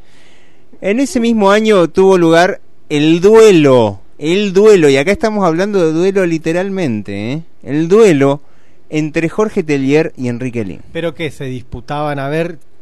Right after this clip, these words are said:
Speaker 2: armate un soneto.
Speaker 1: No, no, no, no, un duelo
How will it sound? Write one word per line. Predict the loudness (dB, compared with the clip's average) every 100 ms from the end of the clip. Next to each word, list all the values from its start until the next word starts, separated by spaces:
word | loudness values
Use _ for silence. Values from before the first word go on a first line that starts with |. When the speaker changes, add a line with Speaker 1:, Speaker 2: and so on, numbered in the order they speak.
| -10
Speaker 2:
armate | -6 -4 -4 -2
un | -4
soneto. | -4 -6 -4 -6 -8 -12 -14 -18 -18 -10
Speaker 1:
No, | -4 -2
no, | 0
no, | -2
no, | 0 -2 -2
un | -4 -4 2
duelo | 4 6 4 0